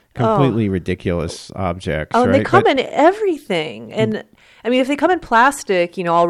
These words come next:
Speaker 2: sort of pre-wrapped, then I'll just leave it on the table, and I hope that they, they pick that up and there's not some health law that says they have to throw off, out anything that ends up on the table. But often they come in the drink.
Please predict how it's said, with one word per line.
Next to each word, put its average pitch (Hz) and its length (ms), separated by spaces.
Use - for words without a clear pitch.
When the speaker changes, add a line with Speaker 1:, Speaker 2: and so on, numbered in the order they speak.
Speaker 2:
sort - 140
of - 60
pre-wrapped, 170 720
then 170 100
I'll 175 80
just 196 180
leave 175 160
it 170 80
on 156 100
the 156 80
table, 170 420
and 147 100
I 151 60
hope 160 260
that 160 140
they, 160 460
they 156 180
pick - 240
that 151 160
up 156 160
and 151 80
there's 151 120
not 151 160
some 151 100
health 156 320
law 147 360
that 131 420
says 160 240
they 151 80
have 156 120
to 170 80
throw 160 220
off, 151 400
out 151 240
anything 156 360
that 151 100
ends 156 180
up 151 80
on 156 120
the 151 80
table. 180 520
But 226 140
often 277 300
they 254 80
come 196 460
in 214 140
the 202 60
drink. 175 560